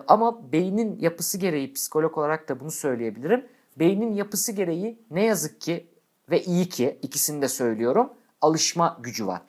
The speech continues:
Bu alışma gücü bazen bizim dostumuz, bazen düşmanımız.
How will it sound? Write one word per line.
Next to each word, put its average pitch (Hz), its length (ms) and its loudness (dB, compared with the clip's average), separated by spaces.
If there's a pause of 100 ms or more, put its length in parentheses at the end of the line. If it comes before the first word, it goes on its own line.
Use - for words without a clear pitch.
(280)
Bu 147 120 10
alışma 180 360 4
gücü 196 240 -2
bazen 190 460 4
bizim 175 300 -4
dostumuz, 190 640 0 (280)
bazen 143 420 2
düşmanımız. 107 680 -6